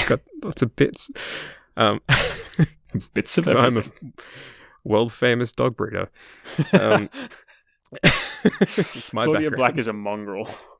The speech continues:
Speaker 1: She's a bitzer.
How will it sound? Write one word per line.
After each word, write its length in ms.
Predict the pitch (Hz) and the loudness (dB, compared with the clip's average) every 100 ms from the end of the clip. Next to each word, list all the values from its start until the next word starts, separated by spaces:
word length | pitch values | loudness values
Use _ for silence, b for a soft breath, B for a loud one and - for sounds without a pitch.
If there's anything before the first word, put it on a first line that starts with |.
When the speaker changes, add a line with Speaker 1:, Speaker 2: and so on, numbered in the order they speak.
| _ _ _ _ _ - - 208 - - - 175 - - - - - - - - B B B - | _ _ _ _ _ -4 -2 -2 0 -2 0 -4 -4 -8 -8 -12 -14 -4 2 2 B B B -8
Speaker 1:
She's 280 | 208 202 | -2 0
a 40 | 190 | 4
bitzer. 580 | 220 226 - 131 123 | 4 4 2 2 2